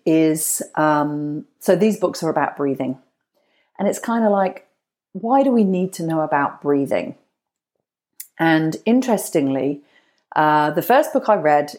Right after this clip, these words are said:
is called Breath by James Nestor. Now, I was listening to a podcast which made me interested in buying the book. And so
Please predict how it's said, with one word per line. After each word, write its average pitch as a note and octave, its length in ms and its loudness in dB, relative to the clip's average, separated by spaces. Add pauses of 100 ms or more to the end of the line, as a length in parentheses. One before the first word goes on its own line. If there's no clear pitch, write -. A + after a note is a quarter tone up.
(160)
is D3+ 640 0
called D3+ 340 -2
Breath - 580 -4 (140)
by D3+ 220 4
James C#3+ 520 0
Nestor. - 600 -4 (560)
Now, F3 560 0 (760)
I F#3 220 4
was A3 180 -2
listening F3+ 400 -2
to D#3+ 140 -4
a D#3+ 40 -4
podcast - 1000 -4 (180)
which - 600 -4 (140)
made D#3+ 400 0
me D#3 140 -2
interested D3 760 -2
in D#3+ 140 -2
buying C#3 400 2
the C#3 60 -4
book. - 400 -6 (120)
And D3+ 160 -2
so D#3+ 460 2